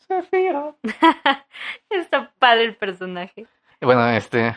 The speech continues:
Speaker 1: bueno, también ya en este tema de reencarnación.
Speaker 2: Ajá.
Speaker 1: Una película muy buena está en Netflix, vean la película de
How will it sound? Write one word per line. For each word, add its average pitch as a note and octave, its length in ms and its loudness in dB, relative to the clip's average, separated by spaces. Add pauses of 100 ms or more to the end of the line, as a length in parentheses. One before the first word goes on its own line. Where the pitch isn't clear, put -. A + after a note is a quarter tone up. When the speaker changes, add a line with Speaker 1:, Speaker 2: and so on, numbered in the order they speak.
Speaker 1:
bueno, A#2+ 220 2
también B2+ 240 2
ya B2 220 4
en B2 340 -2
este B2+ 160 2
tema C#3+ 260 4
de B2 60 8
reencarnación. A2+ 520 -4 (100)
Speaker 2:
Ajá. A#3 440 -2 (1000)
Speaker 1:
Una D#3 320 2
película C3+ 460 4
muy C#3 120 0
buena D3+ 200 4
está C#3 160 0
en C3 80 0
Netflix, C#3 340 -4
vean B2 160 4
la C3 120 0
película A#2 360 0
de G2+ 140 -4